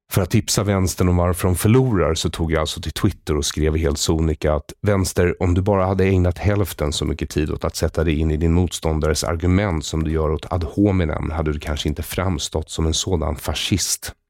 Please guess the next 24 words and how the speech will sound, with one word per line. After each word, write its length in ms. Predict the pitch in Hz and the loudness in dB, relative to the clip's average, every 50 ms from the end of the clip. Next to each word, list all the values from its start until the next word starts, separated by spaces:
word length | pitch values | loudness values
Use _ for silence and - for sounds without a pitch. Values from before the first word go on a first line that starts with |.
| _ - | _ -2
Ett 80 | 98 82 | 0 2
vänstertroll 560 | 92 95 90 82 - 85 80 - - 90 85 | 2 2 0 0 0 -2 -2 0 0 0 2
var 120 | 82 85 80 | 2 0 0
vänlig 400 | 95 95 92 85 80 82 85 82 | 0 0 0 0 0 2 2 2
nog 240 | 80 78 82 82 | 2 2 2 0
att 100 | 76 - | 0 0
bevisa 440 | - 92 85 95 107 101 - - 87 | 0 0 2 4 4 2 2 0 0
min 180 | 78 78 76 71 | 0 0 -2 0
tes 280 | - 76 71 - - | 0 -2 -2 0 0
med 100 | 78 73 | -2 0
svaret, 400 | - - 82 78 78 76 76 - | 0 0 2 2 2 0 0 -2
citat, 480 | - - 87 - - 76 76 - - - - _ | -2 -2 -2 0 0 -2 -2 -4 -6 -14 -14 _
"Det 100 | - 90 | -2 0
är 60 | 90 87 | 0 2
du 240 | 85 95 98 87 | 4 2 2 2
som 140 | 78 - 80 | 0 -2 -2
har 80 | 73 73 | -2 -2
fascistiska 640 | - 87 82 - 90 80 - - 78 - - - 78 | -2 -2 -2 -2 -2 -4 -4 -6 -8 -8 -4 -4 -4
åsikter. 640 | 76 - - 80 76 - - 80 78 78 76 76 - _ | -2 -2 -2 -4 -4 -2 -2 0 0 0 -2 -4 -10 _
Du 120 | - 85 85 | -4 -2 0
verkar 280 | 82 78 78 - 80 | 0 0 -2 -4 -4
vara 340 | 76 78 80 78 78 78 73 | -2 0 0 0 0 0 -2
rätt 180 | 71 71 - - | -2 -4 -6 -6
blåst." 640 | 76 76 80 76 76 69 - - - - - - | -4 -2 -2 -2 -2 -4 -6 -6 -8 -10 -14 -20